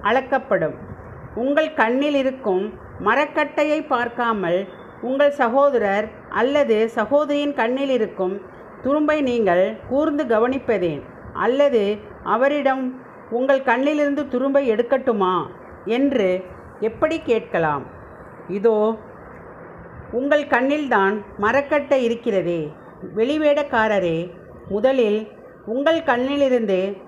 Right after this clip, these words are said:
மரக்கட்டையை எடுத்தெறியுங்கள். அதன்பின் உங்கள் சகோதரர்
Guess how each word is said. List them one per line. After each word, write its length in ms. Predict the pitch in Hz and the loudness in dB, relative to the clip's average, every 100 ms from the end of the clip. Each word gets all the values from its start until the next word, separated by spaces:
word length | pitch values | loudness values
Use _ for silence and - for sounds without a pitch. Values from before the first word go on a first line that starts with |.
| - | -4
மரக்கட்டையை 920 | 202 262 269 302 254 254 202 175 196 - - | 0 0 0 -2 0 0 2 0 -2 -8 -10
எடுத்தெறியுங்கள். 880 | - 233 285 294 262 233 208 175 143 - - - | -2 0 2 2 2 2 2 2 0 -4 -10 -8
அதன்பின் 680 | 202 240 269 254 190 190 202 - - - - | -2 0 0 0 0 0 -2 -12 -18 -14 -6
உங்கள் 340 | 226 277 311 | -2 2 2
சகோதரர் 840 | 311 233 254 285 285 247 220 226 | 2 0 4 4 4 4 2 0